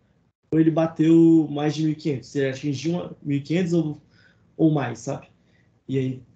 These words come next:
a gente coloca o faturamento dele ali primeiro, que seria o Lucas, e ele seria o mil e quinhentos, a célula I sete. Aí coloca se I sete, se, mil, se o faturamento do Lucas for maior ou igual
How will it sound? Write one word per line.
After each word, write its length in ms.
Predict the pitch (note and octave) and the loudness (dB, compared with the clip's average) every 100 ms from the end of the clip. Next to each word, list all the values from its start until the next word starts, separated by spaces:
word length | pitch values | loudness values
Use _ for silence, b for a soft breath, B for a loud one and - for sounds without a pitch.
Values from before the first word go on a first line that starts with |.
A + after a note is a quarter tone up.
| _ _ | _ _
a 80 | C3 | -8
gente 180 | B2+ C3+ | -8 -4
coloca 260 | C#3+ C#3 C3+ | 0 0 -2
o 60 | |
faturamento 480 | - C#3 D3 C#3 C3+ | -8 -4 -2 -2 -2
dele 240 | C#3 C#3 C#3 | 0 4 4
ali 140 | C3+ | 2
primeiro, 380 | - C#3 D#3+ G3 | -2 0 0 0
que 80 | - | -2
seria 240 | C#3+ C3+ | -2 0
o 80 | C3 | 2
Lucas, 600 | D3+ E3 A3 G#3+ - _ _ b b _ - | 0 0 -4 -6 -16 _ _ b b _ -6
e 80 | |
ele 100 | C3 | -6
seria 260 | B2+ D3+ C3+ | -4 -2 0
o 160 | C#3+ C#3 | 0 0
mil 160 | C#3 | -2
e 40 | C#3 | -4
quinhentos, 560 | - C#3+ E3+ E3+ - C3 | -2 -2 -2 -6 -14 -14
a 80 | |
célula 320 | B2 D3 C#3+ D#3+ | -6 -2 2 0
I 40 | |
sete. 520 | D#3+ C#3 A#2 - - b b b _ | 0 -6 -6 -12 -18 b b b _
Aí 140 | A#2+ B2+ | -10 -6
coloca 360 | C3+ B2 - A#2 | -4 -4 -6 -14
se 220 | - G3 | -2 2
I 280 | F#3+ F3+ E3+ | 4 2 -4
sete, 640 | - D#3 C3 - - _ | 0 0 0 -6 -16 _
se, 240 | - - D#3 | -20 -4 0
mil, 320 | D#3+ D#3+ D#3+ | 2 2 0
se 240 | - - D#3+ | -8 -2 2
o 460 | E3 D#3+ D#3 D#3 D3 | 4 4 2 0 -2
faturamento 520 | D3+ D#3 D3+ D3 D3+ | -4 -2 -2 -2 -2
do 120 | D3+ | 0
Lucas 460 | C#3 B2+ A#2 - - B B B B | 0 -2 -10 -14 -20 B B B B
for 160 | - C3+ | -6 -2
maior 320 | C3 C3+ D3+ | 2 4 4
ou 60 | D3+ | 4
igual 460 | C#3 C#3 - - | 2 0 0 -4